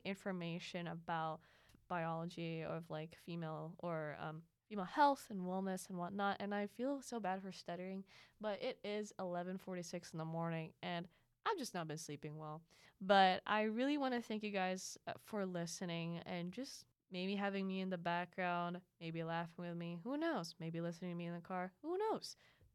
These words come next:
Because this is really fun for me to talk about, and I never really thought I'd get this far in talking about my own experiences and sharing that, um, very encouraging message with other women, like, "Hey,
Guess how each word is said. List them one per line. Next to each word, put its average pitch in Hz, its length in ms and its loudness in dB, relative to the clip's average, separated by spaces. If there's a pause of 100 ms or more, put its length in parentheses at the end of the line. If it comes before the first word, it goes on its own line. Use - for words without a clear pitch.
(120)
Because 330 300 0
this 359 120 -6
is 330 140 -4
really 254 260 2
fun 196 320 0
for 214 140 -6
me 202 100 -2
to 185 80 -6
talk 165 380 -6
about, 170 280 0
and 196 80 0
I 233 60 0
never 269 260 0
really 294 200 2
thought 208 240 0
I'd 180 120 -4
get - 220 -4
this 170 160 -10
far 165 220 -2
in 156 160 -6
talking 170 240 -8
about 160 180 -6
my 180 220 0
own 202 160 0
experiences 156 880 -4 (440)
and 175 460 2 (160)
sharing 202 640 -2
that, 170 440 0 (360)
um, 160 320 -4
very 185 420 0
encouraging 175 640 -4
message 160 400 -6
with 170 180 -4
other 165 220 -2
women, 160 380 -4
like, 151 200 -6
"Hey, 170 460 -2